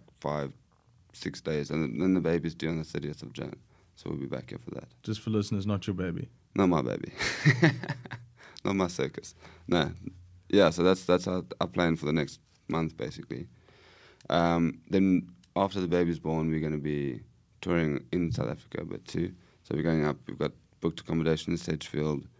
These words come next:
Speaker 1: My grandparents have a farm in the Eastern Cape. We're gonna
Speaker 2: Oh,
Speaker 1: be going up
Speaker 2: sick.
Speaker 1: there. Yeah, and we'll spend maybe two weeks there and then come back down to Plet for another week.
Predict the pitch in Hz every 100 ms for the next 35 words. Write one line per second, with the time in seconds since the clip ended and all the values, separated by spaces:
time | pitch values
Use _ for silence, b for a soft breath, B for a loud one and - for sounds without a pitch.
0 | _ _ - 82 - 82 82 85 80 71
1 | - 82 80 80 85 - 82 - 71 -
2 | - 104 98 85 76 76 98 73 67 -
3 | b b b 82 67 67 78 - 82 80
4 | 71 71 - 80 73 - 87 95 80 -
5 | 82 82 82 80 76 - - 85 - 71
6 | 65 62 60 53 -